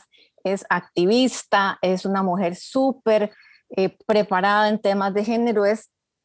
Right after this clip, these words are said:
empresaria, además, eh, cofundadora de la empresa Efecto Boomerang, que asesora a organizaciones en la creación de estrategias empresariales y de comunicación con enfoque de género.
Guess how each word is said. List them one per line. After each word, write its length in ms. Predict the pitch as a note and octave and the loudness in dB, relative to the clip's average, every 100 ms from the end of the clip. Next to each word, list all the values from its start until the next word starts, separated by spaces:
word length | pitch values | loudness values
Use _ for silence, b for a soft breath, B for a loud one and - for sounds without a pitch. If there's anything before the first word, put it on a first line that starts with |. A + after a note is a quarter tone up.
| _ _ | _ _
empresaria, 760 | G#3+ G3+ - E3+ F3 E3 F3+ B3 | -2 0 -2 -2 0 0 0 -2
además, 680 | - F#3 E3 E3+ G#3 A#3+ - _ _ | -2 -2 -2 -2 -4 -6 -14 _ _
eh, 420 | E3+ E3 D#3 - - | -6 -4 -4 -6 -4
cofundadora 800 | - G#3+ A3+ G#3 F3 E3+ F3+ G#3+ | -2 0 0 2 2 2 2 2
de 100 | A3 | 2
la 60 | F#3 | 0
empresa 300 | - E3+ A3 | -2 -4 -2
Efecto 420 | G#3+ G#3+ - G#3+ | -2 -4 -2 0
Boomerang, 540 | F#3+ G3 B3+ D#4 D#4 - | 0 0 -2 -2 -4 -4
que 100 | F3 | -4
asesora 600 | F3 D#3+ - A#3+ C4 B3+ | -2 -6 0 2 2 0
a 160 | - | -2
organizaciones 840 | G3 F3 F3 - D#3+ F#3+ G3 A3+ A#3 | -2 -4 -6 -6 -6 -2 -2 -2 -4
en 80 | F#3 | -6
la 100 | F3 | -6
creación 300 | D#3 E3 F3 | -4 -2 -2
de 80 | |
estrategias 600 | A3+ G3 E3+ F3+ A3+ A#3 - b b b | -2 -2 -2 0 0 -2 -8 b b b
empresariales 920 | A3 A3 G3 G3+ F#3 E3+ F#3 G#3 A#3 - | -2 -2 0 -2 -2 0 0 0 -2 -2
y 80 | A3+ | -2
de 120 | G3+ | -2
comunicación 720 | F#3+ F3+ F3 - E3+ F#3+ G3+ | -2 -6 -8 -6 -4 -2 -4
con 180 | A#3+ A3+ | -2 -2
enfoque 520 | F#3+ F#3 F#3+ F#3 G#3 | -4 -4 -6 -4 -6
de 200 | F3+ F3 | -4 -6
género. 580 | F#3+ A3+ G#3+ E3+ B2+ F2 | -2 -2 0 -2 -6 -12